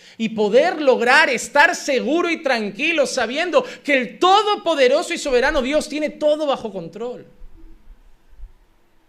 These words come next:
Hermano, se sufre diferente cuando sabes que pasa contigo aquel que todo lo puede.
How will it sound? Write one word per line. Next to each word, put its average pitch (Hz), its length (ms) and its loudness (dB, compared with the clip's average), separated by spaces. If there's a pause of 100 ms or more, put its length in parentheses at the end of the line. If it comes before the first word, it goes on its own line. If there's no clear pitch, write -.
(680)
Hermano, 233 400 -4
se 220 220 -2
sufre 359 560 -2
diferente 247 680 -2
cuando 220 320 0
sabes 262 440 0
que 220 140 -6
pasa 320 440 0
contigo 247 800 -4 (200)
aquel 277 500 2
que 240 140 -2
todo 269 300 0
lo 254 120 2
puede. 190 520 -4